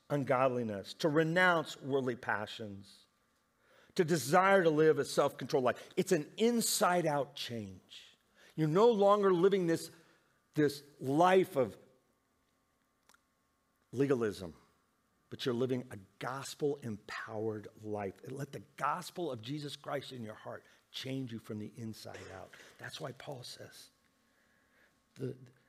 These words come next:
"But God's firm foundation stands, bearing this seal, 'The Lord knows who are his,' and let everyone who names the name of the Lord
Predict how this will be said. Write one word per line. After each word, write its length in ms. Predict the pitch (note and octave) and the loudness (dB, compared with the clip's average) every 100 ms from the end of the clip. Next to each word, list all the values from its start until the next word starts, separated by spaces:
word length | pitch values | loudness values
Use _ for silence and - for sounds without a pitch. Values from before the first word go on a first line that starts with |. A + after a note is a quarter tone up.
| _ _ _ _ _ | _ _ _ _ _
"But 280 | A#2+ B2 - | -14 -14 -2
God's 360 | D3+ E3+ F3 | 2 2 0
firm 400 | - - D#3+ E3 | -4 -2 2 2
foundation 720 | D#3 C#3+ C3+ B2+ B2+ B2 C3 | 0 -2 0 -2 -2 -4 -8
stands, 500 | A2+ - A2 G#2+ G#2+ | -10 -8 -6 -6 -8
bearing 400 | G2+ - B2+ C3 | -8 -4 -2 -2
this 180 | B2 A#2 | -4 -6
seal, 220 | - A#2+ | -6 -4
'The 120 | A2+ A#2+ | -4 -4
Lord 360 | A#2+ C#3 D3+ | 2 4 4
knows 280 | D3 C3 C3 | 2 0 0
who 120 | C3+ B2 | 0 0
are 80 | A2+ | 0
his,' 500 | B2 G#2+ G#2 G2+ - _ - | -2 -2 -2 -6 -14 _ -8
and 120 | C3 | 0
let 240 | B2+ - | 0 2
everyone 400 | D#3 E3 E3 D3 | 2 4 2 0
who 140 | C3 C3 | 0 -2
names 400 | B2+ C#3 F3+ C#3+ | 0 0 -2 -2
the 100 | D3 | 0
name 320 | C#3+ D3 D3 C#3+ | 0 0 -2 -2
of 120 | B2+ | -2
the 100 | C3+ | -2
Lord 600 | B2 A#2+ A#2 A2+ G#2+ | -2 0 0 0 -2